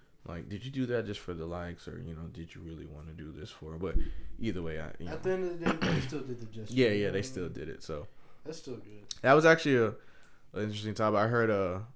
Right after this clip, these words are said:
Speaker 1: apparently, like, Meek Mill, he, like, stopped,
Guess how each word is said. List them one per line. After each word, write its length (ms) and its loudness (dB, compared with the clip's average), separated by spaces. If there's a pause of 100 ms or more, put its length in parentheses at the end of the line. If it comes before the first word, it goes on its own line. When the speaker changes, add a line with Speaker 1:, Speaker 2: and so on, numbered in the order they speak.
Speaker 1:
apparently, 340 0
like, 300 -4
Meek 280 -6
Mill, 400 -4 (640)
he, 180 -2
like, 300 0
stopped, 560 -4